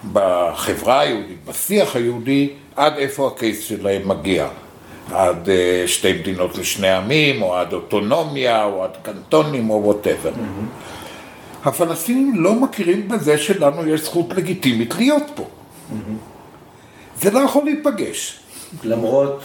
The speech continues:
Speaker 2: למרות התהליכים שקרו באוסלו ו-, ואחרי אוסלו.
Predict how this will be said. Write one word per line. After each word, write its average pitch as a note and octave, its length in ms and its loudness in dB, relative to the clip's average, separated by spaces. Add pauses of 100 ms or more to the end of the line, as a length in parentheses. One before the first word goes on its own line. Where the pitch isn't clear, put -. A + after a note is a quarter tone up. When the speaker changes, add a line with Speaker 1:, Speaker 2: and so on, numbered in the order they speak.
(480)
Speaker 2:
למרות A2+ 440 2
התהליכים A#2+ 760 4
שקרו B2 500 2
באוסלו C#3+ 720 2
ו-, A2 360 4
ואחרי B2+ 260 2
אוסלו. G#2 300 2